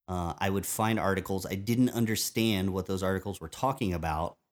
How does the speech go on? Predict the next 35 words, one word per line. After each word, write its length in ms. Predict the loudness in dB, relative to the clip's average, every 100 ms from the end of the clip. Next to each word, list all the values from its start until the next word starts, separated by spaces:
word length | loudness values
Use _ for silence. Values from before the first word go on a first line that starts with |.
| _ _ -2
So 40 |
then 140 | 0 2
I 60 |
had 140 | 2 2
to 40 |
go 140 | 2 2
find 340 | 2 0 0 0
other 240 | 0 2
journals 640 | 0 2 0 -2 -4 -4 -6
to 120 | -4
look 220 | -2 0 0
up 160 | 0
what 160 | -2 0
they 80 | 0
were 140 | -2
talking 400 | -2 -2 -2 -4
about. 500 | -4 -4 -2 -2 -4 -2
And, 340 | 0 2 0 -6 _ _ _
you 80 | 0
know, 160 | 2 2
I'm 180 | 2 0
basically 800 | 2 0 0 -4 -2 0 0 0
in 120 | 0
a 80 | 0
library 600 | 0 0 0 0 2 0
for 180 | -2 -2
an 60 | -2
entire 420 | -4 -4 -2 -2
day 360 | 2 2 2 0
making 360 | -2 -2 -4
photocopies 1300 | -4 -4 0 2 0 0 -4 -4 -6 -8 -6 -6 -8 _ _ _ _
of 160 | -4 -2
journal 440 | 2 2 4 2
after 240 | 0 -2 -4
journal 340 | 0 0 0